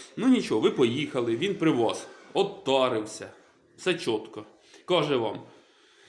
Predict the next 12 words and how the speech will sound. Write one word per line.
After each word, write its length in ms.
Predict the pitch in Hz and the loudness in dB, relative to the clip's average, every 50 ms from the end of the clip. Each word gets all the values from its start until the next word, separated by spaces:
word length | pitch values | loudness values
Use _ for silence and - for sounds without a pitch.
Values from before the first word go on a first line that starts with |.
| - _ - | -20 _ -6
"Іван, 420 | 190 196 185 165 123 101 92 - - | 0 4 4 4 4 2 0 -4 -2
та 80 | - 330 | 2 4
їдь, 340 | 185 - 311 - - - - | 6 6 6 4 4 0 -2
е, 300 | 147 135 131 131 135 131 | -2 0 2 4 4 4
відкривай 420 | 131 151 156 165 202 202 196 190 160 | 4 4 2 4 4 4 6 6 6
ворота, 520 | 156 185 190 185 147 - - 113 110 - - 120 | 6 6 8 8 6 6 4 0 -2 -2 -4 -4
ми 80 | 147 151 | -4 -2
щас 180 | 151 160 143 | -2 -4 -4
під'їдемо. 600 | - 139 127 117 110 110 107 98 98 98 104 101 98 - - - _ _ _ _ _ _ _ _ _ _ _ _ _ _ | -6 -10 -12 -12 -12 -12 -10 -10 -10 -10 -12 -12 -14 -18 -20 -20 _ _ _ _ _ _ _ _ _ _ _ _ _ _
Ми 100 | 127 131 | -2 0
щас 160 | 135 135 131 | 0 0 0
перекуримо". 720 | - 175 170 175 175 180 226 202 160 139 123 117 117 120 | 0 2 2 2 0 0 -2 0 2 2 2 0 -4 -6